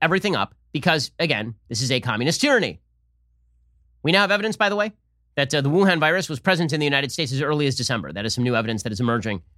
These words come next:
today. And the world got more optimistic data than reality. China kept telling people that there weren't that many cases, but, uh, there were a lot more cases than that.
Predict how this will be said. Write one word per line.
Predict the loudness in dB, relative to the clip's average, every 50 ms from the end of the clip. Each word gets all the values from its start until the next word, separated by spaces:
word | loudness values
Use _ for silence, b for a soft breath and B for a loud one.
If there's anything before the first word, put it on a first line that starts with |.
| _ -6
today. | -2 -2 0 -2 -2 -6 -12 _ _ _ _ _ _ _ _ _ _ _ _ _ _ _ _ _ _ _ _ _ _ _ _ _ _ _ _
And | 0 0 2 2
the | 2
world | 2 2 2 2
got | 2 2 2
more | 4 4 4
optimistic | 2 2 0 -4 -4 -4 -4 -2
data | -2 0 0 0
than | 0 0 2
reality. | 2 2 4 4 4 2 0 -2 -6 -8 -12 _ _ _ _ _ _ _ _
China | 0 0 2 2 2
kept | 0 0 -2 -2 -2 _ _ _ _ _ -2
telling | 0 2 2 2 2
people | 0 0 -2 -2 -2
that | -2 -4 -2 -2
there | 0 2
weren't | 2 2 2
that | 2 0
many | 0 0 0
cases, | 0 -2 -2 -2 -4 -6 -8 -10 _ _ _ _ _ _ _ _
but, | -4 -2 -2 0 0
uh, | 0
there | 2 2
were | 2
a | 4
lot | 4 4 4
more | 2 0
cases | -2 0 -2 -2 -2 -2
than | -2 0 2
that. | 2 2 2 0